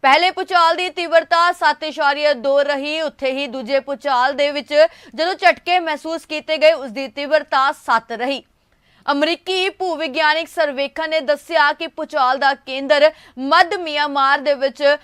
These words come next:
ਮੋਨੀਵਾ ਸ਼ਹਿਰ ਤੋਂ ਲਗਭਗ ਪੰਜਾਹ ਕਿਲੋਮੀਟਰ ਪੂਰਬ ਦੇ ਵਿੱਚ ਸੀ। ਮਿਆਂਮਾਰ ਦੀ ਰਾਜਧਾਨੀ ਨੇਪੀਤਾਬ ਦੇ ਵਿੱਚ ਭੂਚਾਲ ਕਾਰਨ ਧਾਰਮਿਕ ਸਥਾਨਾਂ ਅਤੇ ਘਰਾਂ ਨੂੰ ਨੁਕਸਾਨ ਪਹੁੰਚਿਆ ਹੈ।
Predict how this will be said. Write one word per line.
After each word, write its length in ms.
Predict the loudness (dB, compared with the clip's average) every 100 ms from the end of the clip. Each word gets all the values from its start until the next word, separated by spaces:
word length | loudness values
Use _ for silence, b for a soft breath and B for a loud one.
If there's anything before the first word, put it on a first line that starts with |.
| b -2
ਮੋਨੀਵਾ 580 | 0 0 0 2 2
ਸ਼ਹਿਰ 400 | 2 -2 0 0
ਤੋਂ 200 | 0 -6
ਲਗਭਗ 640 | -2 -2 -2 -4 -2 -2 -4
ਪੰਜਾਹ 360 | -4 -2 -2
ਕਿਲੋਮੀਟਰ 680 | -2 -8 -6 -6 -6 -4 -6
ਪੂਰਬ 460 | -8 -8 -6 -6 -6
ਦੇ 80 | -10
ਵਿੱਚ 200 | -10 -12
ਸੀ। 260 | -14 -16 _ -14
ਮਿਆਂਮਾਰ 540 | -4 -2 0 0 0
ਦੀ 220 | -2 -4
ਰਾਜਧਾਨੀ 720 | 0 0 0 -2 -2 -2 -4 -6 B B
ਨੇਪੀਤਾਬ 840 | -4 0 0 0 -4 2 2 2 0
ਦੇ 120 | -6
ਵਿੱਚ 260 | -6 -6 2 4 2
ਭੂਚਾਲ 440 | -4 -2 -2 -2
ਕਾਰਨ 360 | -2 -2 -2 -4
ਧਾਰਮਿਕ 420 | -2 -2 -2 -10
ਸਥਾਨਾਂ 420 | -10 -8 -2 -2
ਅਤੇ 260 | -2 -6 -8
ਘਰਾਂ 340 | -6 -4 -4
ਨੂੰ 200 | -4 -8
ਨੁਕਸਾਨ 540 | -10 -14 -4 -2 -2 -4
ਪਹੁੰਚਿਆ 400 | -4 -4 -2 -2
ਹੈ। 200 | -4